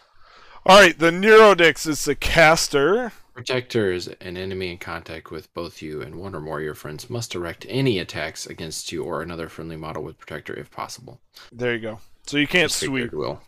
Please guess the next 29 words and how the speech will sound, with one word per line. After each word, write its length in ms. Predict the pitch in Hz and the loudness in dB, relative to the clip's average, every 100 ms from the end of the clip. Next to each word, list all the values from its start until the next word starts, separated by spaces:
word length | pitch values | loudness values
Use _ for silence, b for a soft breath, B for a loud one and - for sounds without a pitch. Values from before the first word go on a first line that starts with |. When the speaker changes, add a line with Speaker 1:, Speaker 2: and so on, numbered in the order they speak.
| _ - | _ -18
Speaker 1:
Yeah, 200 | 113 - - | -16 -16 -12
you 120 | 127 | -4
just 200 | 127 120 | -2 2
Speaker 2:
Before 140 | 196 | 4
Speaker 1:
can't 80 | 196 | 6
Speaker 2:
we, 240 | 175 143 113 | 4 4 2
Speaker 1:
sweep. 140 | - | 0
Speaker 2:
uh, 20 | |
actually, 300 | 165 - 151 | -4 0 0
before 220 | 123 226 | 0 0
we 80 | 220 | 0
go 240 | 143 113 104 | 0 0 -2
with 300 | 95 - - | -6 -10 -18
Mister 380 | 98 - 85 | -16 -14 -16
Caster 380 | 82 90 80 - | -14 -16 -16 -16
Pants, 400 | - 73 73 - | -16 -16 -16 -18
uh, 240 | - 90 - | -14 -12 -10
I 100 | 107 | -10
want 260 | 110 107 | -10 -10
to, 560 | - - 82 80 82 82 | -14 -14 -14 -14 -16 -16
uh, 40 | - | -18
fix 520 | - 92 82 - - | -12 -12 -10 -12 -14
my 460 | 87 78 82 85 - | -16 -18 -18 -18 -20
previous, 580 | - 85 50 50 - - | -16 -14 -14 -16 -16 -16
uh, 240 | - 50 107 104 _ _ | -16 -16 -18 -20 _ _
talk 360 | - - - - | -20 -20 -20 -20
of, 320 | 50 - - | -20 -20 -20
uh, 1160 | - - _ _ _ _ _ _ _ _ _ - | -20 -20 _ _ _ _ _ _ _ _ _ -16
uh, 220 | - - | -14 -14